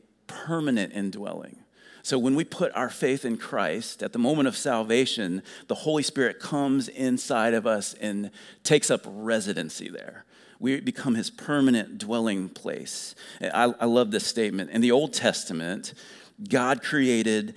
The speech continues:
a temple for his people. In the New Testament, God created a people to be his temple. In the Old Testament, he created a temple for his people. In the New Testament,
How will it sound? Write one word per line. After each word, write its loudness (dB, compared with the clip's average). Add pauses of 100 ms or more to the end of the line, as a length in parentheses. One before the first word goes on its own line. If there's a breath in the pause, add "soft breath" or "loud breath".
(140 loud breath)
a -4
temple -2
for -2
his -4
people. -8 (800 soft breath)
In 2
the 4
New 6
Testament, -4 (340 soft breath)
God 2
created 2
a -6
people -2 (460 soft breath)
to -6
be -4
his -4
temple. -8 (1040 loud breath)
In -2
the 6
Old 6
Testament, 0
he -6
created 0
a -4
temple -2
for -4
his -4
people. -2
In 0
the 2
New 4
Testament, -2